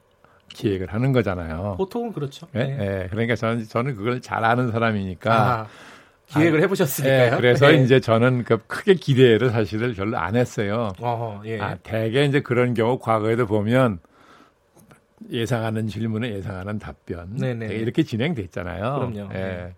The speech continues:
Speaker 1: 뭐 사전에 완벽한 조율을 안 한다고 그러지만
Speaker 2: 네.
Speaker 1: 그래서 이번에도 별로 그렇게 큰 기대할 만한 건 아니겠다라는 생각을 하고 봐서 <laughs> 예.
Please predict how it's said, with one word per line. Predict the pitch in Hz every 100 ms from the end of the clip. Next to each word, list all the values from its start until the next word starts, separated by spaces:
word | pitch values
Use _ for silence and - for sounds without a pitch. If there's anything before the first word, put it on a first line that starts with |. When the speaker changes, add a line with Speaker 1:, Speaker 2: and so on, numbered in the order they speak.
| _
Speaker 1:
뭐 | 92
사전에 | - 113 104 101 95 _ - _
완벽한 | 104 107 104 107
조율을 | 101 104 95 104
안 | 85
한다고 | 104 113 95
그러지만 | 101 104 101 104 113 101
Speaker 2:
네. | 113 110
Speaker 1:
그래서 | 95 95
이번에도 | 98 101 98 98 117 170 - - _ _ _
별로 | - 80 92
그렇게 | 123 -
큰 | 123 - 139
기대할 | - 107 104 104
만한 | 104 98 90
건 | 104
아니겠다라는 | 101 110 104 104 101 107 107 - 107 104 101 98
생각을 | - 113 101 101 104
하고 | 110 110 139 _ _ _ _ _ _ _ _
봐서 | 107 120 131 147 127 220 - -
<laughs> | - - 190 - - _ _
예. | 120 110